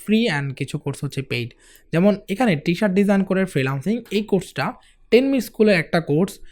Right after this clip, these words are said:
এবং যেখানে পঞ্চাশটা লেসন আছে, হাজার স্টুডেন্ট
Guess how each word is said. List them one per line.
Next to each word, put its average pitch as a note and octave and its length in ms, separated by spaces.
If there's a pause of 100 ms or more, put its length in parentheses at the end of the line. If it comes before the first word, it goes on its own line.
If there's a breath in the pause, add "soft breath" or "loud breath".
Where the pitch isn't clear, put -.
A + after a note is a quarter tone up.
(160 soft breath)
এবং D3 360
যেখানে F3+ 280 (100)
পঞ্চাশটা F#3 720 (420)
লেসন D#3+ 320
আছে, F3 280 (260 soft breath)
হাজার G#3 440
স্টুডেন্ট G#3 480